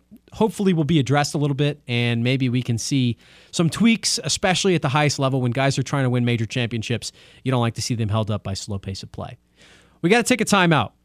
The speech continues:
But we'll come back, wrap up the show in our next segment, and, uh, get you set up for what you can hear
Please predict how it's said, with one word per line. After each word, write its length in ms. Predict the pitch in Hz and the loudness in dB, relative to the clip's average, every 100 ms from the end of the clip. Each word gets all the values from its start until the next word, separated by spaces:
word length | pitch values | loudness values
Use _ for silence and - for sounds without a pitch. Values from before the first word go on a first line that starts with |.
| _ _ _ | _ _ _
But 240 | 185 - | 0 2
we'll 80 | 135 | -2
come 240 | - 175 | 0 2
back, 240 | 160 175 185 | 4 2 2
wrap 300 | 120 160 180 | 2 2 2
up 140 | 190 | 0
the 60 | 156 | 0
show 360 | - 196 190 180 | 0 2 4 4
in 60 | |
our 120 | 156 | 4
next 220 | 156 160 - | 4 2 2
segment, 440 | 190 185 156 - - | 0 2 0 -2 -4
and, 320 | 123 131 131 | -2 0 2
uh, 140 | 131 | 2
get 160 | 127 147 | 0 -4
you 40 | |
set 200 | - 156 | 0 2
up 140 | 160 165 | 2 0
for 340 | - 147 151 | -2 0 2
what 220 | 143 147 | 2 0
you 40 | 170 | 0
can 120 | 156 | 2
hear 280 | 151 170 | 4 4